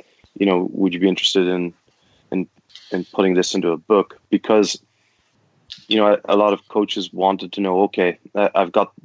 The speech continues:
you know, I understand the principles, but now how do I apply it in practice?" And in Game Changer, I just didn't have the space or the time to go into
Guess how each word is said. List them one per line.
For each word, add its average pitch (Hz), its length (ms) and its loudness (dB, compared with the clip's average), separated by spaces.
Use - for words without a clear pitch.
you 104 140 -2
know, 95 100 0
I 95 80 0
understand 95 400 -4
the 80 60 -10
principles, 95 640 -2
but - 180 -4
now 90 160 0
how 98 120 2
do 90 140 -2
I 90 80 2
apply 87 280 -2
it 82 100 -8
in - 80 -14
practice?" - 640 -4
And 98 240 0
in 95 120 -4
Game 95 240 2
Changer, 92 320 2
I 92 60 2
just 85 240 -8
didn't 85 140 -6
have 80 100 -10
the 80 80 -12
space - 480 -2
or 92 60 -2
the 80 100 -8
time 87 320 -2
to - 100 -12
go 90 140 -4
into 87 500 0